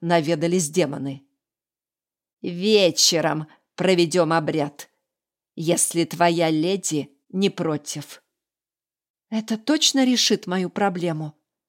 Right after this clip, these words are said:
Всё ещё сомневаясь в таком простом решении, уточнила я. «Конечно. Вечером тебя удочерим и тут же выдадим замуж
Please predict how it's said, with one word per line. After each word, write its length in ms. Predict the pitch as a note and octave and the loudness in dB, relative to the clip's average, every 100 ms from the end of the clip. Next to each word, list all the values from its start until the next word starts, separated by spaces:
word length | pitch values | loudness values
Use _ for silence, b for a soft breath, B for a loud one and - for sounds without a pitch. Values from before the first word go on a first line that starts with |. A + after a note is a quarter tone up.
| _ _ | _ _
Всё 220 | - C#4+ | 0 2
ещё 240 | C4 - | 4 2
сомневаясь 760 | A#3 B3 A#3+ B3 A3+ G#3 D#3 - | 0 0 2 0 2 0 0 -4
в 80 | - | -6
таком 340 | F#3 - F3 | -4 -4 -4
простом 460 | F#3 G3 - F3+ F3 | -4 -4 -4 -6 -4
решении, 600 | F3 - A#3+ C4 E3 C#3+ _ _ | -2 -2 0 2 0 -4 _ _
уточнила 580 | F#3+ F#3+ F#3+ - F#3+ F#3 | -4 -2 0 0 0 0
я. 320 | F#3 D3+ C#3 - _ _ _ _ _ _ _ _ _ | 0 -2 -8 -12 _ _ _ _ _ _ _ _ _
«Конечно. 1300 | - D#3 E3+ F3+ F3+ F3+ G#3 B3 - - F3 E3+ E3+ E3 _ _ _ _ _ _ _ - | -2 4 4 4 0 0 0 0 -2 -4 -2 -2 -2 -4 _ _ _ _ _ _ _ -14
Вечером 840 | C#3+ E3 F#3+ F3+ - F3+ E3 E3 | -4 2 2 4 2 2 0 0
тебя 480 | - E3+ D#3 D3+ C3+ _ _ - | -4 -4 0 0 0 _ _ -6
удочерим 1000 | F3 E3+ E3 - F3 D#3 E3 C#4+ D4 - _ _ _ _ _ | -4 -2 0 0 0 0 2 2 0 -4 _ _ _ _ _
и 220 | - B3+ B3+ | -2 0 0
тут 380 | - D4+ E4 | 2 4 4
же 300 | A3 F#3 D#3 - | 4 4 2 -2
выдадим 680 | C#3+ G3 F3 F3+ D#3+ F3+ | 0 2 4 0 0 -2
замуж 680 | E3 C#3 G3+ C4 D3 C#3 - | 0 0 0 0 -2 -4 -4